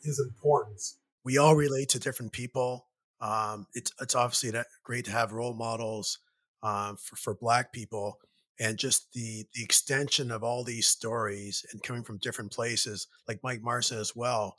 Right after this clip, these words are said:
Speaker 2: was a high draft pick in junior hockey at the time too, even before the N H L. And I believe what you're saying about the whole pieces that the, the media was not what it was today with everything that we, that we have. But, uh,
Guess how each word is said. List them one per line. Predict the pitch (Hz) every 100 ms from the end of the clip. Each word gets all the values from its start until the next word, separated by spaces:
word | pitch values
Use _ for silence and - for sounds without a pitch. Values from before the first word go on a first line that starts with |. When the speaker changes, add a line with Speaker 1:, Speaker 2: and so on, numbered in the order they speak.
| _ _ _ _
Speaker 2:
was | 117 113 113
a | 104
high | 117 113
draft | 104 110 113 -
pick | - 104 - -
in | 107
junior | - 127 123
hockey | 104 95 - 95
at | 95
the | 92
time | 101 98 101
too, | 110
even | 101 101
before | 98 117 123
the | 107
N | 98
H | 98 113
L. | 104
And | 101 - _ - - - -
I | 113
believe | 127 139 120
what | 110
you're | 110
saying | - 120 113
about | 101 107
the | 110
whole | 127 123
pieces | - 123 - 120
that | 113 104
the, | 117 107 -
the | 110
media | 110 139 131 101 95 - _ _ _ _
was | 110 107 110
not | 110 113 - -
what | 110 104
it | -
was | 113 104 95 - - _ _
today | - 113 110 104
with | 104
everything | 120 110
that | 107 95
we, | 107 -
that | 101
we | 110
have. | 117 104 98 -
But, | 104 101 -
uh, | 107 98